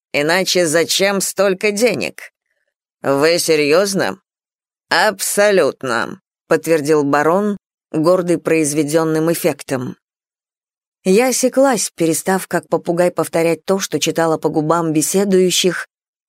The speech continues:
и стремительно повернулась к Александру. «Скажите же мне, Саша, что весь этот кошмар — неправда. Иначе это чудовищно. Это невозможно.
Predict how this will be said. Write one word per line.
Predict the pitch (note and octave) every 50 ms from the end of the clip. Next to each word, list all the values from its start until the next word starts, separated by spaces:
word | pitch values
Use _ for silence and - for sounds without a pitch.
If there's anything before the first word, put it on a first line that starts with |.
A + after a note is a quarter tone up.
| _ _ -
и | G3+ G3+ G#3+
стремительно | G3+ G3 - G#3+ A3 A3 A#3+ C4 - - B3 A3+ G#3+ G#3+ G3+
повернулась | G3 - - F#3 F3 F3+ F3 E3+ F3 F3+ F3+ F3+ E3+ -
к | -
Александру. | F3 E3+ E3+ - - - E3+ D3+ C#3 C3 B2 C#3 C#3 B2+ - _ _ _ _ _ _ _ _ _ _ _ _ _ _ _
«Скажите | - - - - G3 F#3 D#3+ E3 G#3+ A3 G#3 - E3+
же | D3+ D#3+
мне, | D#3+ D#3+ D#3+ D#3+
Саша, | - - G#3 G#3+ G3+ - - F3
что | D3+ - - - - F3
весь | E3 D#3+ F#3+ F#3 -
этот | F3+ E3+ F3 E3 -
кошмар — | - F3 E3 - - F3 F3+ F#3+ G3+ F#3+ F#3 - - _ _ -
неправда. | F#3+ F#3+ F#3 F#3+ - A3 A3 G3+ - - - D3+ C#3+ C3+ - _ _ _ _ _ _ _ _ _ _ _
Иначе | - F#3 F3 F3 E3+ F3 - - G3 G3
это | F#3+ F#3+ F#3+
чудовищно. | F#3+ - G#3 F#3 G3 A#3+ C4 G#3 E3 - - - D3+ D3 C#3+ D3 - - _ _ _ _ _ _ _ _ -
Это | F3+ F#3 F3+ F3+
невозможно. | E3+ E3+ E3 E3 E3+ E3 E3 E3+ G#3+ A#3 A3 F3 - - D#3 D#3 D3